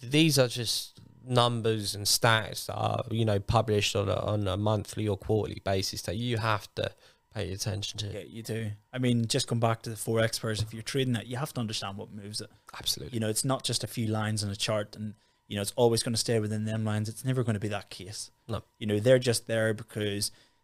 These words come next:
Speaker 2: literally because there's nothing happening and it is trading sideways.
Speaker 1: Mm.
Speaker 2: You know, I think the best way to trade F X is anticipating those breakouts.
Speaker 1: Yeah.
Speaker 2: That's where the real
Speaker 1: Yeah.
Speaker 2: money's made.
Speaker 1: Yeah, absolutely.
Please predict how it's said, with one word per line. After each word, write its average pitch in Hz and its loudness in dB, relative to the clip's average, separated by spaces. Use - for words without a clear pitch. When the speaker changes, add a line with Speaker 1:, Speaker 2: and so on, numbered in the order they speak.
Speaker 2:
literally 113 6
because 107 -4
there's 104 -4
nothing 107 0
happening 104 -4
and 104 -2
it 104 2
is 101 0
trading 101 -6
sideways. 104 -8
Speaker 1:
Mm. 113 2
Speaker 2:
You 113 -4
know, 107 2
I 104 0
think 113 -2
the - -20
best 113 -2
way 110 -2
to 107 -4
trade 117 2
F 107 -2
X 107 -10
is 110 -8
anticipating 107 -6
those 113 -8
breakouts. 113 -4
Speaker 1:
Yeah. 117 4
Speaker 2:
That's 135 0
where 131 0
the 175 -2
real 120 2
Speaker 1:
Yeah. 107 4
Speaker 2:
money's 110 -2
made. 107 0
Speaker 1:
Yeah, 104 -4
absolutely. 87 -2